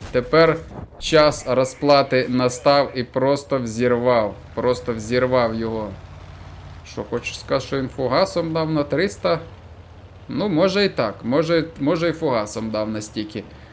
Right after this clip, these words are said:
Так, залишається та сама Л К В, чи К В, я завжди плутаю,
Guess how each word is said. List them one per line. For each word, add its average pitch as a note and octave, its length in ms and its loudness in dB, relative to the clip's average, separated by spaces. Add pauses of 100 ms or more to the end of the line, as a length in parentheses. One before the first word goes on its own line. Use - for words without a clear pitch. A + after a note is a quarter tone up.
(240)
Так, B2+ 220 4
залишається D#3+ 840 4
та D3 240 0
сама D3+ 460 2
Л C#3+ 240 4
К C#3+ 140 4
В, E3 240 2 (100)
чи B2 300 -4
К B2 160 0
В, C3+ 200 2
я B2+ 140 4
завжди A#2 340 -6
плутаю, D#3+ 560 0